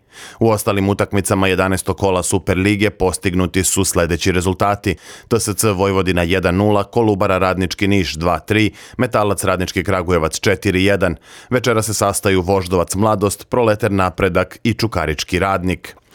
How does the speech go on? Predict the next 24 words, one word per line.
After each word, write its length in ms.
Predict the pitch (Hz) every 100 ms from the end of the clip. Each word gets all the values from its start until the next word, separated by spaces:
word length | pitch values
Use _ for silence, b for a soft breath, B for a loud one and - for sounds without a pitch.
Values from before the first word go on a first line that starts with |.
| B B
Na 100 | 117
tabeli 320 | 113 107 110 104
vodi 220 | 101 98
Partizan 480 | 101 - 104 98 92
sa 120 | 92
dvadeset 480 | 82 95 90 - 98
osam 280 | 92 87
bodova, 440 | 82 101 101 101 98
Zvezda 460 | 85 92 87 90
ima 300 | 90 90 87
dvadeset 640 | 80 80 92 95 - 104 -
tri 280 | 104 98 82 B B
i 160 | - 107
utakmicu 560 | 92 92 92 90 -
manje 380 | 95 87 87 87
od 140 | 87
večitog 400 | 80 80 - 87
rivala. 460 | 90 92 95 98 92 - B B
Na 100 | -
trećem 340 | 113 104 101 95
mestu 320 | 90 85 98
je 160 | 92 -
T 100 |
S 100 | 101